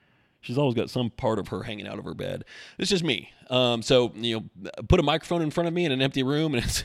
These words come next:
it's a whole different story. So that's why I started doing this. And it never really occurred to me that it would be something where, you know, I could, you know,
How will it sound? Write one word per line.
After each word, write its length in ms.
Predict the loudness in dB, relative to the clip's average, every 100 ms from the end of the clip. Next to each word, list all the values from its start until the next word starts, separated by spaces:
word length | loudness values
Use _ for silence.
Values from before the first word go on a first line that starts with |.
| -4
it's 80 | -6
a 60 |
whole 160 | 4 4
different 260 | 4 0 -4
story. 340 | -2 -2 -4
So 260 | 2 2 0 -12 -20 -20 _
that's 320 | -2 0 0
why 180 | 2 2
I 80 | 2
started 360 | 0 0 -2 -2
doing 300 | -2 -2 -4
this. 340 | -10 -12 -12 -6
And 140 | -2
it 40 |
never 200 | -2 -2
really 280 | 0 2 4
occurred 460 | 2 2 2 2 2
to 80 | 0
me 420 | 0 0 -2 -8 _ -20 -20 _ _ 0
that 280 | 4 4 0 _
it 120 | -2
would 200 | -2 0
be 140 | 2 2
something 560 | 2 0 2 0 2 -2
where, 640 | -2 2 4 4 2 -2 -4 -10 -16
you 120 | -4 -2
know, 120 | 0
I 140 | -2
could, 400 | 0 0 0 -4 -8 -8
you 120 | -4
know, 260 | -4 -4